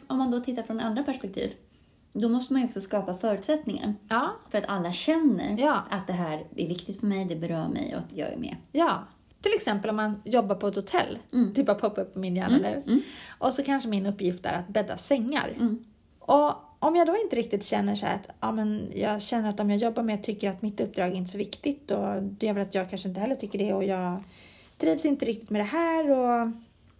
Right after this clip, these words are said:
Speaker 2: ja, jag vet inte riktigt varför jag är här, jag bara ham-, hamnar här på den vänster.
Speaker 1: Mm.
Speaker 2: Jag blir kanske inte bekräftad i mitt arbete, och jag bekräftar mig kanske inte själv i mitt arbete, och jag ser
Speaker 1: Mm.
Speaker 2: inte riktigt vad, what's in it for me att
Speaker 1: Nej.
Speaker 2: bädda sängar.
Speaker 1: Precis.
Speaker 2: Då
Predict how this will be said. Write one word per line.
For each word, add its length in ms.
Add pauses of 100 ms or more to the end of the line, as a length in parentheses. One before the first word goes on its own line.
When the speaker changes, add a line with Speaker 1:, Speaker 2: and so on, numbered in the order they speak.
(120)
Speaker 2:
ja, 280
jag 100
vet 200
inte 180
riktigt 360 (200)
varför 460
jag 80
är 40
här, 160
jag 180
bara 120
ham-, 280
hamnar 320
här 120
på 80
den 100
vänster. 300
Speaker 1:
Mm. 280 (320)
Speaker 2:
Jag 240
blir 220
kanske 220
inte 140
bekräftad 500
i 20
mitt 200
arbete, 520
och 60
jag 220
bekräftar 560
mig 160
kanske 220
inte 140
själv 340
i 60
mitt 140
arbete, 380
och 60
jag 100
ser 220
Speaker 1:
Mm. 100
Speaker 2:
inte 120
riktigt 340
vad, 580
what's 360
in 200
it 100
for 140
me 180
att 100
Speaker 1:
Nej. 100
Speaker 2:
bädda 220
sängar. 480
Speaker 1:
Precis. 360
Speaker 2:
Då 460